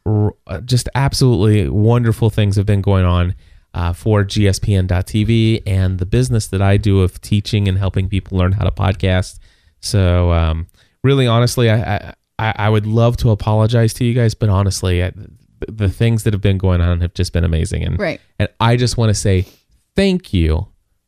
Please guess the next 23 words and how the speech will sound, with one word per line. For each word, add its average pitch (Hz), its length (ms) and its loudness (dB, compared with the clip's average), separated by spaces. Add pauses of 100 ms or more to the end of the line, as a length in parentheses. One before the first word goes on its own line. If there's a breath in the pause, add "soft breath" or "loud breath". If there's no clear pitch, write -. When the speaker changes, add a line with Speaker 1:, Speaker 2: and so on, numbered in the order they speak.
(140)
Speaker 1:
for, 107 800 4
for 113 260 0
sticking 135 380 -4
around 123 280 0
and 92 140 2
waiting 104 260 2
for 104 160 0
us 95 160 0
to 98 100 -4
get 98 180 -2
back 92 240 0
into 92 180 -2
our 90 100 2
normal 87 480 2 (440)
schedule 87 460 0
of 82 140 0
producing 85 380 0
these 80 140 0
podcasts, - 800 -4
uh, 87 180 0
here 107 200 0
for 143 120 -2
the 139 160 -4